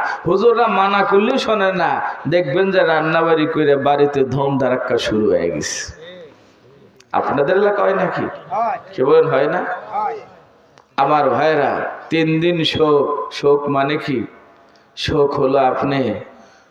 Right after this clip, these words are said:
Speaker 1: আপনার চলাফেরা, আপনার পোশাক,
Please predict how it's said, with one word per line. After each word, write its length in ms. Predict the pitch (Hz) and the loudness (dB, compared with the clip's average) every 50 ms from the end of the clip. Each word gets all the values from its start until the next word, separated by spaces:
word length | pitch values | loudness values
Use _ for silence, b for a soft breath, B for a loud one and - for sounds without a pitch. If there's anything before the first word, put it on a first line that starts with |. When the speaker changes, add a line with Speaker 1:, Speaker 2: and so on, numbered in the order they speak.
| _ _ | _ _
Speaker 1:
আপনার 600 | - 127 135 139 143 151 151 147 143 131 135 - - | -2 -2 0 0 0 0 2 2 2 2 0 0 0
চলাফেরা, 880 | 147 139 135 151 151 143 139 143 143 139 139 135 123 117 104 95 90 - - - - - | 0 2 2 2 2 2 2 2 2 2 2 2 2 0 0 -2 -4 -6 -8 -12 -8 -6
আপনার 440 | - 127 - - 139 147 143 139 131 | -4 -4 -2 -2 -2 -2 -2 -2 -2
পোশাক, 960 | - - 147 143 - - 151 151 147 143 139 139 127 113 101 - - - - | -2 -2 -2 -2 -2 -2 -2 0 0 2 0 0 0 0 -4 -4 -6 -8 -10